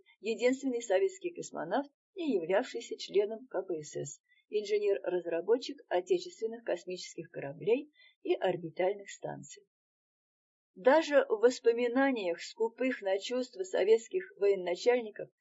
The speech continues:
порой просачивается страшная правда войны, которую им пришлось видеть собственными глазами. Вот, например, при освобождении Белоруссии запало в память командующему шестой гвардейской армией генерал-полковнику Ивану Михайловичу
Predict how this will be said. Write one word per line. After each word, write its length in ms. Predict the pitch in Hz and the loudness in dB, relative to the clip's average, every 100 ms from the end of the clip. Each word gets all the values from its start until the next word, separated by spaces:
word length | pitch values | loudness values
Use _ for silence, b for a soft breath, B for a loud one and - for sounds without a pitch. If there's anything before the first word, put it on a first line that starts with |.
| _ _ | _ _
порой 320 | - 214 247 254 | 6 10 12 10
просачивается 840 | 214 220 220 226 214 202 202 180 | 6 4 4 4 4 2 2 -2
страшная 640 | - 175 208 247 - 185 180 | -6 4 6 4 -4 -10 -10
правда 420 | - 175 180 175 | -2 -2 -2 -4
войны, 440 | 160 160 160 180 - _ _ | -2 -4 -6 -12 -14 _ _
которую 460 | 175 185 233 220 | -2 6 6 6
им 100 | 202 | 4
пришлось 500 | 185 185 - 180 180 | 0 -2 0 -2 0
видеть 260 | - 196 185 | -2 -2 -4
собственными 640 | - 180 - - 151 151 | -4 -4 -4 -14 -12 -10
глазами. 600 | 143 143 147 151 151 143 - _ _ _ _ | -8 -8 -6 -4 -4 -6 -12 _ _ _ _
Вот, 260 | 180 294 311 | 2 2 4
например, 540 | 262 254 240 226 220 | -2 0 0 2 0
при 200 | - 208 | 4 4
освобождении 800 | 226 226 220 226 240 262 262 240 | 6 2 2 4 2 0 -2 2
Белоруссии 720 | 214 220 226 269 - 170 - b b | 4 6 4 2 -2 -6 -6 b b
запало 520 | 185 220 233 277 277 254 | 0 2 4 4 4 2
в 100 | - | 0
память 460 | - 220 214 202 - b b | 2 4 2 -8 -12 b b
командующему 800 | - 214 254 247 226 220 185 190 | 4 6 6 2 0 -2 -6 -6
шестой 380 | - 214 240 233 | -4 2 6 6
гвардейской 680 | 202 208 202 226 - 196 - | 8 4 4 0 4 4 6
армией 500 | 226 247 208 180 240 b b | 6 4 2 -6 -8 b b
генерал-полковнику 1200 | 196 214 214 226 220 190 190 190 247 220 202 - | -2 2 4 4 4 4 4 6 4 4 -4 -8
Ивану 420 | - 202 233 240 208 | -4 2 4 4 -2
Михайловичу 600 | 190 202 208 202 - | -4 2 4 2 -2